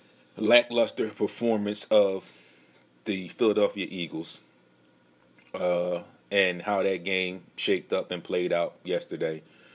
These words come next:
which was very, absolutely not pretty at all. But we'll get into that, you know, when we get through. So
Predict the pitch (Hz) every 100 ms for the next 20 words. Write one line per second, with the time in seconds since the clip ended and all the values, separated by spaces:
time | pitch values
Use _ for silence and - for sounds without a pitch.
0 | - - 98 - 101 85 78 101 87 90
1 | _ _ - 104 104 - 104 95 92 85
2 | 90 90 - - 92 85 80 78 _ _
3 | _ _ _ _ 95 101 95 90 - _
4 | _ - - 92 101 107 101 98 90 92
5 | 92 90 - _ _ 92 82 80 78 82
6 | 82 80 87 - - 87 - _ - -
7 | - - 127